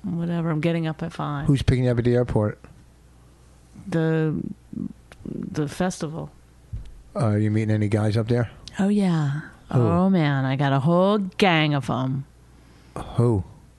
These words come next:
Speaker 1: I'm not telling. It's a secret. I'm not gonna tell you who I'm cheating with.
Speaker 2: Why not? Some Canadian comic, right?
Speaker 1: I'm not playing this game. So
Speaker 2: I'm just
Speaker 1: dumb.
Speaker 2: asking. Is
Speaker 1: My
Speaker 2: your sister
Speaker 1: sister's coming. My sister's driving from Edmonton to Calgary to
Speaker 2: Oh,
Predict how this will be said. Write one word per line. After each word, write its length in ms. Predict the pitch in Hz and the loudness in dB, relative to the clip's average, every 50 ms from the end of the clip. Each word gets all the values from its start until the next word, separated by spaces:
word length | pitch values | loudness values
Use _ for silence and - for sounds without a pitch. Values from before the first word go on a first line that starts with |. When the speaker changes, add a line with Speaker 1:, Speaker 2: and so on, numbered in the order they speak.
| - - - - - - - - 294 | -20 -20 -20 -20 -20 -20 -6 -2 0
Speaker 1:
I'm 60 | 294 | 0
not 320 | 330 381 427 453 440 - | 0 0 -2 -4 -6 -6
telling. 640 | - - 302 302 285 277 285 294 311 320 320 339 349 - - | -2 0 0 2 2 2 2 2 2 0 0 -2 -4 -6 -12
It's 140 | - - - | -12 -8 -6
a 60 | 247 | -4
secret. 760 | - - - - - - - 285 311 - - 254 226 202 190 | -4 -4 -4 -6 -2 0 0 0 0 0 0 -2 0 0 0
I'm 140 | - - 180 | 0 0 0
not 100 | 202 220 | 0 0
gonna 140 | 226 220 208 | 0 -2 -4
tell 180 | - - 214 202 | -2 -2 -2 0
you 140 | 185 180 | 0 0
who 80 | 185 202 | 0 0
I'm 140 | 196 180 170 | 0 -2 -2
cheating 400 | - - 185 185 208 214 190 175 | -2 0 0 0 2 2 2 2
with. 240 | 170 180 185 208 190 - - - - - - - | 2 2 0 0 -2 -4 -10 -18 -20 -20 -12 -6
Speaker 2:
Why 200 | - 123 143 160 | -2 0 2 2
not? 520 | 170 208 269 339 339 - - - - - - - - - - - - - - - - - - - - - - - - - - - | 2 2 2 2 2 0 0 -2 -6 -10 -14 -18 -20 -20 -20 -20 -20 -20 -20 -20 -20 -20 -20 -20 -20 -20 -20 -20 -20 -20 -18 -10
Some 220 | - - 131 117 110 | -4 -2 0 0 0
Canadian 520 | - 110 107 107 104 107 107 107 104 101 | 0 0 2 2 2 2 2 2 0 0
comic, 440 | 104 104 101 98 101 101 104 98 - | 0 0 0 0 0 0 -2 0 0
right? 220 | 107 107 110 - | 0 0 0 0
Speaker 1:
I'm 120 | 214 220 214 | 0 2 2
not 160 | 214 196 170 | 2 0 0
playing 260 | - - 151 143 143 | 0 0 0 0 0
this 140 | 139 135 - | -2 -4 -4
game. 260 | - 151 147 143 143 | -4 -2 -2 -2 -2
So 180 | 143 - 180 165 - | -2 -4 -6 -2 0
Speaker 2:
I'm 80 | 151 | 2
just 140 | 151 151 139 | 2 2 2
Speaker 1:
dumb. 100 | 170 190 | 2 2
Speaker 2:
asking. 400 | 214 240 233 - - 123 101 90 - - - - - - - - - - - - - - - - - - | 2 0 0 0 0 0 0 -2 -6 -10 -18 -20 -20 -20 -20 -20 -20 -20 -20 -20 -20 -20 -20 -20 -6 -4
Is 100 | 156 117 | 0 2
Speaker 1:
My 60 | - | 4
Speaker 2:
your 60 | 196 190 | 4 4
sister 260 | - 151 151 247 240 | 4 4 4 4 4
Speaker 1:
sister's 360 | - 156 247 233 226 208 - | 4 4 4 4 2 0 0
coming. 500 | - 208 208 196 190 180 170 151 147 139 - - - - - - - - - - - - - - - - - | 0 0 2 2 2 2 0 0 -2 -4 -6 -12 -20 -20 -20 -20 -20 -20 -20 -20 -20 -20 -20 -20 -20 -4 0
My 100 | 185 185 | 0 0
sister's 500 | 170 - - 214 208 196 - 240 226 196 | 0 2 0 0 0 2 0 0 0 2
driving 340 | - 196 190 185 180 190 180 | 2 4 4 4 4 2 2
from 140 | - 190 175 | 2 2 2
Edmonton 380 | 170 170 170 170 175 180 170 | 2 2 2 2 2 2 0
to 60 | 170 170 | 0 0
Calgary 500 | - 170 165 165 160 165 165 165 160 156 | 0 0 0 0 0 -2 -2 0 0 0
to 60 | |
Speaker 2:
Oh, 20 | 151 | 2